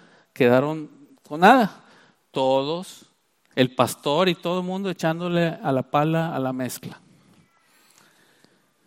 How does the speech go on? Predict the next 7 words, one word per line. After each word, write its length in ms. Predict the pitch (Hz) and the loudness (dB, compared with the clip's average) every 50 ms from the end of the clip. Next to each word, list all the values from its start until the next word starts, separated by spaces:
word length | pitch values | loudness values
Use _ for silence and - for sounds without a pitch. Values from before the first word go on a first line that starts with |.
| _ _ _ _ _ - | _ _ _ _ _ 2
El 120 | 202 190 | 4 4
servicio, 680 | - 214 202 202 196 233 247 - - 247 208 175 156 - | 4 4 0 2 2 0 0 0 -2 -4 -6 -6 -6 -4
cuando 160 | 175 175 180 | -4 -4 -2
es 60 | 185 | 0
de 80 | 226 233 | 0 0
todo 220 | - - 254 254 | 0 -2 -8 -8
corazón, 640 | - 254 262 247 233 214 - 240 247 269 285 262 214 | -6 -6 -2 -2 -2 0 0 0 0 0 0 -2 -4